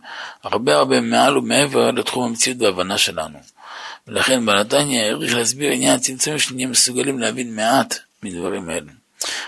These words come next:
אגב שאנחנו יכולים להשיג בשכלנו הדל את מהות כל הצמצומים האלו, על כל פנים אנחנו יכולים להבין ולהשיג את תכליתם ומטרתם.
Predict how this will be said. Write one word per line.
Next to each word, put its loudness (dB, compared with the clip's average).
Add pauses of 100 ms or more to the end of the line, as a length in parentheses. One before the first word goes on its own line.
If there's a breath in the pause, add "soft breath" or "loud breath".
אגב 0
שאנחנו 2
יכולים -4
להשיג 2
בשכלנו 2 (120)
הדל 2 (500 loud breath)
את -8
מהות 0
כל 2
הצמצומים 0
האלו, 0
על 2
כל -2
פנים 2
אנחנו -4
יכולים -2
להבין 0
ולהשיג 2
את -4
תכליתם 2
ומטרתם. 0